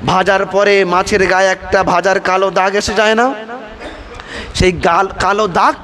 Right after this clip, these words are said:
পর্যন্ত হয় না, এমনকি মাছ গরম হয় না। হযরত ওমর বললেন,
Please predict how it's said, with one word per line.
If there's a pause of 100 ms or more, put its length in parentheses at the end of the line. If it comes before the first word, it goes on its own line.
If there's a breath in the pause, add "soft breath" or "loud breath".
পর্যন্ত
হয়
না, (240 loud breath)
এমনকি
মাছ
গরম
হয়
না। (1900 loud breath)
হযরত
ওমর
বললেন,